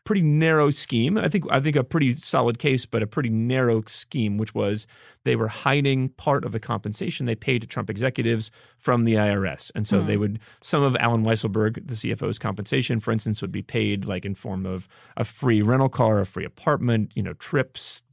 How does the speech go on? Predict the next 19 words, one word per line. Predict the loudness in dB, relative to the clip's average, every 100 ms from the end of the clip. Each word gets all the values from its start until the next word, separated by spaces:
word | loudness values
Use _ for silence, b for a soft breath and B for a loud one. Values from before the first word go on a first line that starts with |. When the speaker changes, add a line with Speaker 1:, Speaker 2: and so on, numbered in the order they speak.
| _
Speaker 1:
tuition | -2 -2 -2
for | -6
his | -8 -6
kid, | 0 0 2
his | -2
grandkids. | 0 0 2 0 2
Speaker 2:
That | -2 2
theoretically | 4 4 4 2 0
should | 2 2
also | 2 0 0
have | 0
been | 0
taxed, | 0 -2 -2 -6 -10
but | -8 -6
was | 0
Speaker 1:
But | 0
Speaker 2:
not. | 2
Speaker 1:
was | 2 0
not. | -6 -6